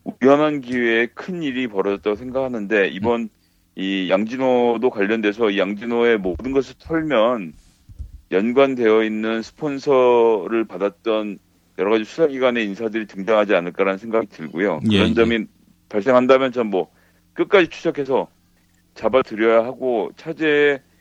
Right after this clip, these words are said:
Speaker 1: 이 웹하드 산업을 한번 크게 정리할 필요가 있다. 이게 무슨 뭐 고용이 어쩌고저쩌고 산업 효과가 어쩌고저쩌고를 따질 문제가 아닙니다. 어떻게
Speaker 2: 아유,
Speaker 1: 이렇게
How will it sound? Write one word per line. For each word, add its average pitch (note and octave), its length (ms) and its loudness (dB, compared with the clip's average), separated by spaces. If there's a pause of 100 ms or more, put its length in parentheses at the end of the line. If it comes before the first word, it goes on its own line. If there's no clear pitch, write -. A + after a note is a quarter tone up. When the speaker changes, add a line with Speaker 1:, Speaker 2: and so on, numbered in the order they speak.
(480)
Speaker 1:
이 A2 460 -6
웹하드 C3+ 420 -2
산업을 C3 1000 -2
한번 C#3 400 0 (560)
크게 G3+ 280 2
정리할 A2 400 -2
필요가 A#2 280 -2
있다. E2+ 180 -6
이게 G2 160 -4
무슨 A#2 260 -6
뭐 G#2+ 180 -2 (340)
고용이 C#3+ 360 4
어쩌고저쩌고 C3 520 0
산업 E3 300 -6
효과가 D3 260 -2
어쩌고저쩌고를 A#2 880 -4
따질 D#3+ 320 0
문제가 G#2 420 -4
아닙니다. D2+ 300 -10
어떻게 F2 240 -10
Speaker 2:
아유, A2+ 140 0
Speaker 1:
이렇게 - 280 -2